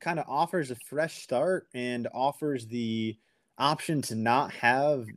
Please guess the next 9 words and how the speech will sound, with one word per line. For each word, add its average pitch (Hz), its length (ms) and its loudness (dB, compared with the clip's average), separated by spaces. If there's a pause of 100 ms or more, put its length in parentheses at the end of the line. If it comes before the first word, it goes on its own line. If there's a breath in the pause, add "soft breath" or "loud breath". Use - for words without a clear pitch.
(120)
Democrat 135 520 4
politics 147 640 0
be 110 180 -4
invading 107 420 4
your 107 140 0
life 98 300 4
all 143 100 4
the 156 100 -2
time, 165 420 -2